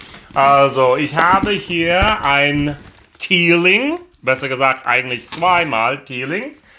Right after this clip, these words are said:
Brabazon Series Nummer zwei, yay! Also, irish whiskies punkt D E, Mareike,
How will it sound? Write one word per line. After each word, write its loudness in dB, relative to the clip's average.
Brabazon 0
Series 4
Nummer 2
zwei, 0
yay! -4
Also, 0
irish 2
whiskies -2
punkt -6
D -2
E, -4
Mareike, 2